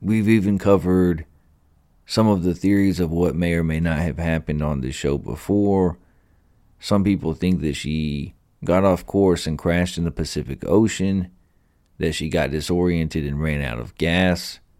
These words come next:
that she crash landed on an island where she did not get rescued and perished,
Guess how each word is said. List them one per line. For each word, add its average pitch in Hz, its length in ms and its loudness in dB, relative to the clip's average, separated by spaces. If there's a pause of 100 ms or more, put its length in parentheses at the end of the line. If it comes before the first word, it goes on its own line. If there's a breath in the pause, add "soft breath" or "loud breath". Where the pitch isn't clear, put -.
(680)
that 85 240 2
she - 160 -10
crash 95 420 0
landed 85 340 2
on 73 160 -4
an 64 140 -8
island 98 640 2 (480 soft breath)
where 78 160 -2
she 80 180 -4
did 87 220 2
not 82 220 0
get 73 200 -6
rescued 82 640 -2
and 57 200 -8
perished, 95 680 0